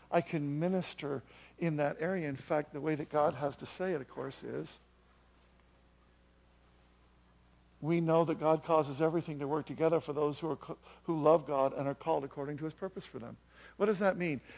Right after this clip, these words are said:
God causes everything except for that one sin. You know that sin that I do all the time, that sin that I'm on a couple of thousand? That one sin, he can't use that. Is that what it says?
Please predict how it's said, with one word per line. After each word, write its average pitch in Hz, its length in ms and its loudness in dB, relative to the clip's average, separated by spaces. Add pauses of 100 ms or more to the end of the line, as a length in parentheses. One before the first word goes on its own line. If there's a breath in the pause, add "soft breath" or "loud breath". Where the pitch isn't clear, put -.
(140)
God 202 280 10
causes 214 540 8 (320 loud breath)
everything 233 480 8
except 254 680 6
for 220 180 8
that 180 240 6
one 175 280 6
sin. 139 520 -4 (600 soft breath)
You 214 100 2
know 240 80 8
that 214 180 8
sin 220 220 2
that 202 100 2
I 196 80 2
do 190 160 6
all 185 140 10
the 180 80 0
time, 185 320 2
that 165 160 0
sin 190 180 -2
that 175 100 -2
I'm 160 140 0
on 156 140 0
a 147 80 -4
couple 170 260 0
of 139 100 0
thousand? 165 460 2 (720 soft breath)
That 208 240 12
one 214 220 8
sin, 208 260 6
he 190 100 4
can't 220 320 2
use 180 300 4
that. 135 400 2 (1500)
Is 143 100 -2
that 185 120 10
what 190 80 6
it 185 60 -2
says? 220 280 4